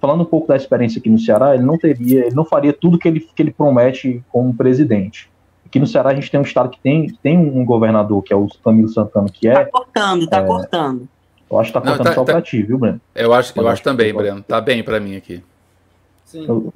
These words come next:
Speaker 1: pronto. O Ciro aqui no Ceará, ele tem, é, ele não é o governador, o governador é o Camilo Santana, mas o, o Camilo Santana, ele é o,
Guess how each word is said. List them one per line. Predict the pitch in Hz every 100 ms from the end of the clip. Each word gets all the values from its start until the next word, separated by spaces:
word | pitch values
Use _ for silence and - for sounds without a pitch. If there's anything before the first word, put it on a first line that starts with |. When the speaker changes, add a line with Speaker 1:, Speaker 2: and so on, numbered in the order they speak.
| -
Speaker 1:
pronto. | 127 110 113 _ _ _ _ -
O |
Ciro | 143 - 208
aqui | 185
no | 160
Ceará, | 120 123 117
ele | 143 127
tem, | 123 113 110
é, | 104 101 98
ele | 117 127
não | 160 135
é | 147
o | 113 101 _ _ -
governador, | 110 127 135
o | 117
governador | 110 107 107
é |
o |
Camilo | - 113
Santana, | 113 135 156 170
mas | 175 165 -
o, | 330
o |
Camilo | 285 151 156
Santana, | 165 156 - 156 175
ele | 165
é | 147 156
o, | 170 165 226 226